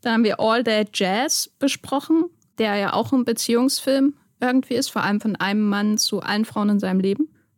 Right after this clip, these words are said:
Äh, Hard Day's Night ist da weniger relevant. Om Shanti Om ist eher so, glaub ich, idealisiert, die zwei Beziehungen, die <laughs> da in dem Film stattfinden, über, äh, Generationen hinweg.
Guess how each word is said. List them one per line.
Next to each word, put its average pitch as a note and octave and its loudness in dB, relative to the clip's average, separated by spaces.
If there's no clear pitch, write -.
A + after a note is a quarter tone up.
Äh, G#3 0
Hard B3 -2
Day's A3 0
Night A#3+ 0
ist - -4
da G3+ -2
weniger C#4 2
relevant. B3+ 0
Om A#3+ 0
Shanti A#3 -2
Om A#3+ 2
ist A3+ -2
eher G#3+ 0
so, F#3+ -2
glaub G#3 -2
ich, - -4
idealisiert, G3+ -2
die C4 0
zwei A#3 -4
Beziehungen, B3 -2
die A#3+ -2
<laughs> G#3 0
da C4 2
in A#3 2
dem A#3+ 0
Film C4 0
stattfinden, B3+ -4
über, G#3+ 0
äh, G#3 0
Generationen G#3+ 0
hinweg. A3+ 0